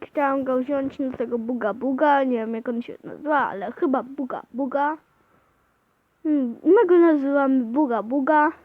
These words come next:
No słabo teraz jest. Pyk, zniszczył nam.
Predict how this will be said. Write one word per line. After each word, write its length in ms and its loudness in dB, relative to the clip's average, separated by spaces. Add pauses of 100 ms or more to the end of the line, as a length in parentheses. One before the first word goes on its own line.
(800)
No 100 -4
słabo 420 2
teraz 300 0
jest. 300 0 (1300)
Pyk, 300 2 (360)
zniszczył 580 0
nam. 320 4